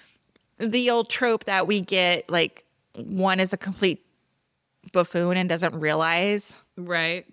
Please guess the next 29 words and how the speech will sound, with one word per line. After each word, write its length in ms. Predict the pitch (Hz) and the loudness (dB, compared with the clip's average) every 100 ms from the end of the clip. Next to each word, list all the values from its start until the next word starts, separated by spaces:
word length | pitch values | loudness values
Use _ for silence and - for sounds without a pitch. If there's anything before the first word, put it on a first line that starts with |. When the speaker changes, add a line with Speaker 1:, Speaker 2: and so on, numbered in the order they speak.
| - | -8
Speaker 1:
that 140 | - 185 | -4 -2
the 140 | 160 | -2
other 180 | 170 165 | 0 0
person 320 | 160 180 175 | -2 -4 -4
likes 300 | 151 143 - | -2 -2 -4
them. 360 | - 185 190 185 | -2 0 0 0
There's 260 | 160 170 190 | -2 -2 0
no, 140 | 175 | 0
like, 220 | 170 160 | 0 -2
mystery 420 | 170 147 - 180 | -2 -4 -4 -4
behind 360 | 185 190 202 196 | -2 0 0 0
it. 140 | 220 - | -2 -2
Yes, 340 | 185 - - - - _ _ | -6 -4 -10 -14 -20 _ _
we 140 | - 202 | -2 -2
got 200 | 196 - | -2 -6
chemistry 500 | - 240 233 247 233 - | -4 -2 0 0 -2 -2
between 320 | 196 - 196 | -6 -2 0
these 180 | 196 220 | 0 0
two 200 | - 269 | 0 0
people, 480 | - 220 190 185 180 - | 0 -2 0 0 0 -2
and 420 | 165 156 156 165 - _ _ _ _ _ _ _ _ _ _ _ _ | -2 -2 -4 -12 -18 _ _ _ _ _ _ _ _ _ _ _ _
I 220 | - 220 240 | -4 -2 -2
just 280 | 262 262 | -4 -4
liked 680 | 208 190 185 190 185 - - | -4 -4 -2 0 0 -4 -10
that, 260 | - - - - | -6 -6 -6 -6
that 160 | 180 | -4
there 120 | 208 | -2
was 220 | 202 208 214 | -4 -4 0
no 760 | 220 220 226 226 226 226 226 | 2 2 2 2 2 2 -2